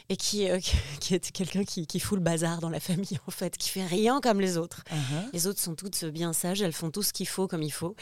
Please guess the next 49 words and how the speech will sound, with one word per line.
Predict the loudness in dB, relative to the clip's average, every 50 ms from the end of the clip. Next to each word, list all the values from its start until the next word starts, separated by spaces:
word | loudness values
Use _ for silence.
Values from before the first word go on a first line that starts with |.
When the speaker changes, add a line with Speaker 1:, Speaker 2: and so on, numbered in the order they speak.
| -10 -10 -10 -10 -8
Speaker 1:
Et | -4 -4
moi, | -2 0 0
j'arrive | -2 -2 -2 -2 0 0
et, | 0 0 0 0 0
et |
je | 0 0
fais | 0 -2 -4
tout | -6 -4 -4 -2
exploser. | 0 -2 -2 0 0 0 2 2 0 0 -2 -8 -12 -12 -12 -12 -14 -8 -2
Et, | 2 2 4 4 4 4
euh, | 4 4 2 2 2 0 0 -2 0
et | 0 0
donc, | 0 0 -2 0 0
euh, | 0 0
voilà. | 4 6 8 8 8 8
J-, | 8 6 8
alors, | 10 10 10 10 10
j'aime | 8 8 8
bien | 6 6 6 6
dire | 6 4 4 2 2
que | 2 2
pour | 0 0 0 0 4
moi, | 4 6 6
on | 6 6
ne | 6 4
devient | 4 2 0 0 0 0 0 0 0 0 0
pas | 0 0
artiste, | 0 0 -2 -2 -2 0 0 -2 -2 0
on | 2 2 4
l'est | 4 4 6 6 4 4
profondément. | 2 0 -2 -2 -2 -2 -4 -2 -2 0 0 -2 -2 -4 -10 _ -18 -10 -4
Speaker 2:
Mm. | -2 0 0 2 0 0 -2 -2 -2
Speaker 1:
Et | 0
c'est | 0 2 0 0 0 0
important | 0 0 2 2 0 0 0 -2 -2 -2 -2 -2
pour | -2 -4 -6
tous | -4 -2 0
ceux | 0 0 0
qui | -2 -2 -4 -4
veulent | 0 2 4 4 4 4 2 -2 -6 -16 -20 -20 _ _ _ _
devenir | -8 -2 0 2 4 4 4 4 4
artiste, | 2 0 -2 -4 -4 -4 -2
parce | -2 -2 -2
que | 0 0 0
le | 0
métier | 0 0 0 0 -2 -2 -2
est | -4 _ _
tellement | 2 4 4 6 6 4 2
difficile. | 2 0 0 -2 -2 -2 0 0 0 2 0 0 -2 -2